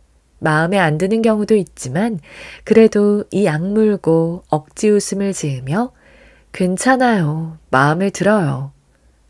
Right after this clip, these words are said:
라고 말하는, 적어도 상대를 생각하는 마음은 숨어 있었다. "머리가 왜 이래요?"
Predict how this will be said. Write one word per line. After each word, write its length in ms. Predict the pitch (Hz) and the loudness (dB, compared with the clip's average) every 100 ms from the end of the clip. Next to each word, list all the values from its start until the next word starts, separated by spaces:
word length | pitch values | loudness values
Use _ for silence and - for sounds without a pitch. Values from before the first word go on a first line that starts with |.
| - | -8
라고 340 | 147 147 196 | -4 -2 -2
말하는, 640 | 170 151 180 160 131 120 120 _ _ - - - - | 0 0 0 -2 -6 -10 -16 _ _ -20 -20 -18 0
적어도 680 | 214 240 226 208 208 208 | 2 4 4 4 2 0
상대를 460 | 220 302 302 294 285 | -4 -8 0 4 4
생각하는 640 | 285 277 269 - 254 262 | 2 0 -2 -2 -2 0
마음은 500 | 170 160 202 196 170 | 0 0 0 0 -2
숨어 300 | 180 277 277 | -4 -2 0
있었다. 680 | 240 - 147 143 - 113 107 _ _ _ _ _ _ _ _ _ - | 0 -2 -6 -6 -10 -12 -12 _ _ _ _ _ _ _ _ _ -2
"머리가 460 | 151 233 254 127 135 | 2 4 4 2 2
왜 120 | 147 | 2
이래요?" 600 | 233 262 180 135 156 | 4 4 2 -2 -4